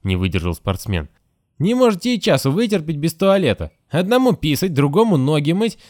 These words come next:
третьему цветок поливать. Какая вы стая? Вы сборище древних сонь!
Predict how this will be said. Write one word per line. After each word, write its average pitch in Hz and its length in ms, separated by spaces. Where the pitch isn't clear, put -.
третьему 165 420
цветок 214 420
поливать. 113 440
Какая 208 500
вы 208 140
стая? 165 500
Вы 190 200
сборище 143 560
древних 170 580
сонь! 156 380